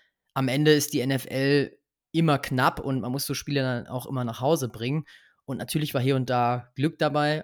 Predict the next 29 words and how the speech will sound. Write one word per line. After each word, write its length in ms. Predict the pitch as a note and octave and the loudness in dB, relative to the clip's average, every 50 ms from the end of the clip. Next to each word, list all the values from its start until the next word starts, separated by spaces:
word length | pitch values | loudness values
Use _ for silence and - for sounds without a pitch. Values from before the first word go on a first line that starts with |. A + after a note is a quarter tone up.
| - _ | -10 _
absolut, 560 | - C3 - - - B2 A#2 A#2+ C3+ D#3 - | -14 -12 -10 -8 -8 -6 -6 -6 -6 -6 -6
gar 120 | - B2+ A#2+ | -6 -6 -6
keine 200 | - B2+ A#2+ A2+ | -4 -4 -4 -6
Frage. 560 | - - - A#2+ B2+ C#3 C#3 D3 C#3+ C#3 C3 | -6 -4 -2 0 0 0 0 0 0 0 -2
Und 160 | F2 A#2+ A#2 | -2 -4 -4
das 140 | B2 B2 - | -6 -8 -8
Team 220 | - - C3+ C3 | -6 -4 -4 -2
war 120 | B2 B2 B2 | 0 0 0
jetzt 160 | B2 A#2+ - | 0 -2 -4
vielleicht 380 | - B2+ A#2+ A#2+ A#2+ - - _ _ _ _ _ _ _ _ _ _ _ _ - | -4 -2 -2 -2 -2 -4 -8 _ _ _ _ _ _ _ _ _ _ _ _ -2
kein 240 | - B2+ C3 C3+ | 0 2 2 2
dreizehn 440 | C3 A#2+ A#2 C3 C#3 - - C3+ B2+ | 2 2 2 2 2 2 2 0 0
vier 280 | B2 - C3+ D3 E3 E3 | -2 -2 -2 -2 0 0
Team, 360 | - - C#3 C#3+ D3 D#3 D3 | -2 -2 -2 -2 -2 -2 0
wenn 100 | C3+ B2+ | 0 0
man 140 | C3 B2+ B2+ | 0 0 -2
jetzt 160 | B2+ B2 - | -2 -4 -4
mal 140 | C#3 B2 B2 | -4 -4 -4
so 140 | B2+ B2+ B2 | -4 -4 -4
vielleicht 280 | - C3+ B2 A#2+ A#2+ | -4 -4 -4 -4 -4
mit 120 | C3 A#2+ - | -6 -10 -10
historischen 500 | A#2+ - - C3+ B2+ B2+ B2 - B2+ A#2 | -10 -8 -6 -6 -6 -6 -6 -8 -6 -4
Daten 320 | A#2 A2+ B2 C3 - C3 | -2 -2 -2 -2 -2 -6
das 160 | B2 B2 - | -8 -6 -6
Ganze 220 | - B2 B2 B2+ B2 | -6 -8 -8 -8 -8
vergleicht 440 | - A#2 G#2+ A2+ A#2+ C3 C#3+ C#3 | -10 -8 -6 -2 -2 -2 -2 -4
mit 100 | - A#2 | -8 -10
anderen 240 | - A2 C3 C3+ C3+ | -8 -8 -6 -6 -6
Teams. 280 | B2+ - C#3+ C#3 - | -6 -8 -8 -8 -10